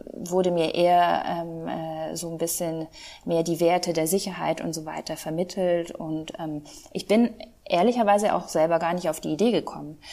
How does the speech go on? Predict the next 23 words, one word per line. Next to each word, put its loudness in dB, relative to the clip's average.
Ähm, 2
als 2
ich -2
bei 0
Glossybox, 0
ähm, -4
rausgegangen 0
bin 2
und 2
dann, 4
ähm, 0
zu -2
Visual 2
Statements 2
gegangen -2
bin, 2
ähm, 4
war 2
das 0
überhaupt -2
nicht -2
so, -2
ähm, -6